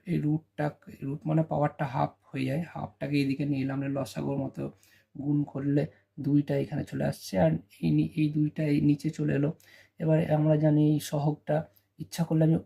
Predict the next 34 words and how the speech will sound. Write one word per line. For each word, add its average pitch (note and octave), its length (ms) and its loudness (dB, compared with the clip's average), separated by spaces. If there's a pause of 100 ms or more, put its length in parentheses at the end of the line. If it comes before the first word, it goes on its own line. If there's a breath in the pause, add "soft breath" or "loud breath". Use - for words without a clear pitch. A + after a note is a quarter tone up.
(120)
ওপ-, - 200 -2 (260)
এর C#3+ 100 2 (260)
আটের D3+ 220 -4 (100)
পাওয়ারের D3 400 2
আকারে C#3+ 280 -4
লিখতে - 240 -8
পারি, C3+ 200 -4
তাই C#3+ 220 -2
লিখলাম C#3+ 260 -6 (480 soft breath)
আটের C#3+ 260 -8
স্কয়ার - 260 -8
মানে C#3+ 100 -4 (100)
চৌষট্টি। D3+ 520 -6 (340)
এবার D#3+ 240 0
আমরা D#3 140 4 (140)
log C#3 200 -2 (180)
m D#3+ 40 4 (580 soft breath)
plus C#3+ 180 -6 (120)
log C#3 160 2 (120)
n - 20 6 (100)
করে D3 180 -6
দিলাম, C3+ 160 -4 (120)
গুণ E3+ 240 6
হলো। - 160 -4 (420 soft breath)
এবার F3 200 6
আমি F#3 100 6 (140)
গুণ F#3+ 140 6 (120)
করছিলাম, D#3 420 0
গুণ F3+ 200 6
করলেও G#3+ 320 4
হতো, E3+ 240 2
তাহলে G3+ 160 -4 (120)
ঘনমূল F3+ 460 6
করতে - 200 -6